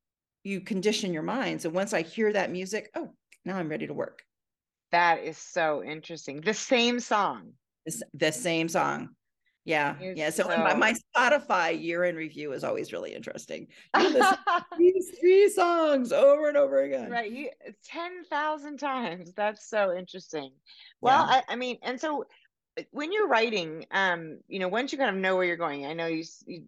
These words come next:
Speaker 2: you're fleshing out the characters and sort of that's building your beginning. Um, are you somebody who sort of, you're not, are you writing, you're not letting yourself edit until sort of later, or do you pick up the next day and kind of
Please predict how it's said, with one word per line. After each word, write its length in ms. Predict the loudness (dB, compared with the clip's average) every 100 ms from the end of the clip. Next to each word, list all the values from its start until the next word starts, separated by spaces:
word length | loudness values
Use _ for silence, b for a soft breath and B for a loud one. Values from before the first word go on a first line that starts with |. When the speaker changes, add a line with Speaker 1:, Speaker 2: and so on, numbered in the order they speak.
| -10
Speaker 2:
you're 220 | -6 -4
fleshing 360 | -2 -4 -4
out 160 | -4 -4
the 60 | -4
characters 480 | 0 0 0 -4
and 80 | -6
sort 140 | -8 0
of 20 |
that's 220 | 0 0
building 400 | 0 2 0 -2
your 100 | -6
beginning. 580 | -4 -2 -2 -2 -6 -12 B B B 2
Um, 220 | 2 4
are 120 | 2
you 160 | 2 0
somebody 300 | -2 -2 -2
who 100 | -4
sort 200 | -4 -4
of, 140 | -4 -8 -8
you're 120 | -4
not, 280 | 0 0 0 -2
are 80 | -4
you 260 | -2 -4
writing, 480 | 0 2 2 -2 -8 -16 _ _ _
you're 120 | -8 -6
not 120 | -2
letting 220 | -2 -2
yourself 240 | -4 -6 -2
edit 260 | 0 2 0
until 240 | -4 -12
sort 220 | -10 -10 -4
of 40 |
later, 460 | -2 0 2 4 4
or 100 | 2
do 120 | -2
you 320 | -2 -2 -2 B B
pick 180 | 0 2
up 160 | 0 -2
the 80 | -12 -8
next 440 | -4 -4 -6 -2
day 320 | 2 2 0
and 80 | -4
kind 180 | -6
of 100 | -6